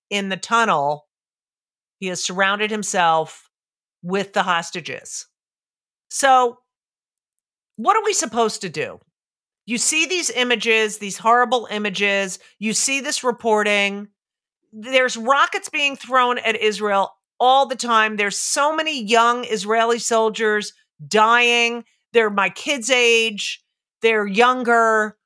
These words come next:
Women, men, black, white. And that is not what gets reported. People need to fucking get informed and stop being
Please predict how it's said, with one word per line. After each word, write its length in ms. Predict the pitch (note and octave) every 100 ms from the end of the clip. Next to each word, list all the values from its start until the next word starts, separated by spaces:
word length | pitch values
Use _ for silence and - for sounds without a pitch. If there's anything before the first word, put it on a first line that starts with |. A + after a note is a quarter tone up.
| _ _
Women, 720 | F#3 A3 C#4+ C#4+ C4+ B3+ B3 B3 _
men, 640 | G#3 A#3+ B3 A#3+ A#3+ G#3+ -
black, 460 | A#3+ B3 C#4 C4+
white. 800 | G#3 G3 A#3+ B3 B3+ B3 - - - _ _ _ _ _ _ _
And 240 | C4+ C#4
that 200 | C#4 D#4 E4
is 160 | E4
not 240 | C#4 C4+ B3
what 200 | C4 B3
gets 220 | A#3+ -
reported. 640 | A3+ - G#3+ F#3 B2+ - _ _ _ _ _ _ _ _ _ _
People 360 | - F4+ F#4 G#4+
need 280 | F4 D#4+ D#4+
to 120 | C#4
fucking 560 | - - A#3+ D4 A#3+ A3
get 260 | G#3 G3+ G3+
informed 760 | G#3 F#3+ - E3+ D#3 A2+ G2 - _ _ _ _ _ _ _ _ _ _ _ _ _ _ _ _ -
and 160 | A3+
stop 580 | A3 - - C4 C#4 - _ _
being 420 | B3+ A#3 A3+ G#3+